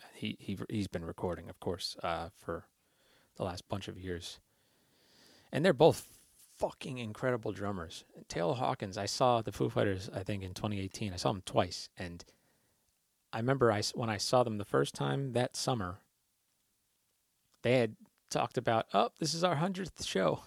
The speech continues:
And I thought about that. Around the world, this is their hundredth show. And I have never even said, I've never been able to say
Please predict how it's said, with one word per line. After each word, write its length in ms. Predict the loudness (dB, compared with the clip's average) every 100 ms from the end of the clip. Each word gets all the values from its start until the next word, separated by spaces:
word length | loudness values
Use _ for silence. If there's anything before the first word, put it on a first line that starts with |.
| -4
And 120 | -2
I 60 |
thought 300 | -4 -6 -4
about 320 | -2 -2 -2 -6
that. 260 | -8 -8 _ _ _ _ _ _ _ _ _ _ _ _
Around 380 | 2 2 2 2
the 80 | 2
world, 480 | 4 4 4 0 -6 _ _ _ -6
this 220 | -4 -2
is 100 | 2
their 160 | 2
hundredth 680 | 2 0 -2 2 2 0 -2 -20 _
show. 520 | -12 -4 2 2 0 -12 _ _ _ _ _ _ _ _ _ _ _ _ _ -6
And 200 | -6 -6 _ _ _ _ _ _ _ _ -18 -6
I 160 | -4 -4
have 180 | -6
never 500 | -6 -4 -2 2 2
even 320 | 2 0 0 -2
said, 440 | 0 4 4 4
I've 160 | 0 0
never 240 | 0 0
been 200 | 0 0
able 220 | 0 0 0
to 120 | 0
say 440 | 0 0 -2 -6